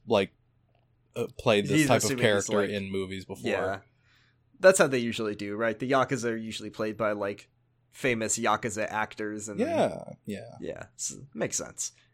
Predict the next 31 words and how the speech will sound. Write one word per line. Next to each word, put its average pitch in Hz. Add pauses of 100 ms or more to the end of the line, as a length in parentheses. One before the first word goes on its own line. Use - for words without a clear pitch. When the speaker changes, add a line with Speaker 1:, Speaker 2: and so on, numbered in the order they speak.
(1400)
Speaker 2:
Uh, 131
he, 190
yeah, 170
he 214
slaps 175
her 156
and 147
he 143
says, 131
"Don't 156
throw 143
this 135
child's 139
life 143
away, 139
and 123 (160)
give 190
me 185
the 165
child." 143
And 143
then 180
he 196
gives 175
her 180
the 156
child, 147
and 135
then 139
it 131
just -